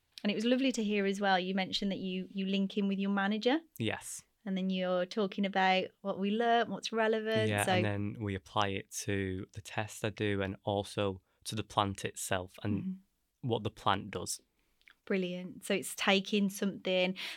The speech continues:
Speaker 1: that's conceptual in the classroom, and then you're applying it to real life and your
Speaker 2: Yes.
Speaker 1: day-to-day. And it's lovely to hear that your manager's keeping that loop with
Speaker 2: Yep.
Speaker 1: you and talking, and,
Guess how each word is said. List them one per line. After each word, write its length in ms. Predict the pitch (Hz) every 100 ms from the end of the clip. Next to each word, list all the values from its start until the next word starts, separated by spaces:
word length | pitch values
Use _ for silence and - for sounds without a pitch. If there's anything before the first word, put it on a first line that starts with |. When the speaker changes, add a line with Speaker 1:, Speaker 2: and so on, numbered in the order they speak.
| -
Speaker 1:
that's 540 | 185 175 - - - - _ -
conceptual 1000 | 202 196 - 262 - - 294 277 311 - _
in 280 | 202 196 185
the 80 | -
classroom, 760 | - 254 - - 247 247 240 -
and 120 | 196
then 120 | 190
you're 100 | 175
applying 400 | 175 - 202 185
it 100 | 180
to 100 | -
real 220 | 196 190 185
life 280 | 180 180 -
and 100 | 180
your 120 | 170
Speaker 2:
Yes. 80 | -
Speaker 1:
day-to-day. 600 | 165 170 170 165 - 165 - _ _
And 100 | 190
it's 120 | 185 -
lovely 240 | 190 185
to 120 | 190
hear 360 | 175 170 170 170
that 120 | 165
your 120 | 185
manager's 600 | 170 170 170 170 160 160 -
keeping 340 | 214 214 208
that 180 | 196 -
loop 340 | 202 196 190
with 100 | - 214
Speaker 2:
Yep. 80 |
Speaker 1:
you 240 | 220 214 208
and 120 | 185
talking, 580 | 208 208 196 220 196 185
and, 160 | 175